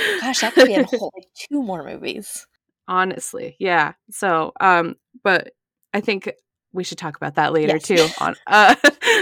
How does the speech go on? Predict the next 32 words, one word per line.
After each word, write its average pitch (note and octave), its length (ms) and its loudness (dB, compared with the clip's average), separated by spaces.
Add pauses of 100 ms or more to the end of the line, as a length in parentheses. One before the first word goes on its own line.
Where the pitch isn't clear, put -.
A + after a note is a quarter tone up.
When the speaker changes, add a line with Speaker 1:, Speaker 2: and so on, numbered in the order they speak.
(240)
Speaker 2:
<laughs> C4 420 4 (220)
Speaker 1:
<laughs> - 160 -10
Speaker 2:
but A#3+ 180 4
first, D#4 520 2 (240)
uh, G3 360 6 (280)
probably B3+ 260 2
the A3+ 100 -2
most G3+ 240 -2
exciting G3 480 0
thing F#3 420 0
about F3 600 2
this A3+ 380 0
episode G3+ 440 -2
for - 140 -8
us A3+ 240 0 (240)
is A3+ 140 2
that G#3 220 -2
we B3 460 0 (140)
got A3 120 0
a A3 60 0
chance A3 280 -8
to G#3 520 -4
chat - 600 -2 (420)
with E3+ 480 0 (160)
Michael F#3 380 -2
L. F#3+ 260 0
Roberts, E3 840 -4
Speaker 1:
Mm-hmm. F#3 480 -12 (520)
Speaker 2:
uh, F3 380 -2
who G#3+ 160 -2
was F#3 320 -2
just - 260 -8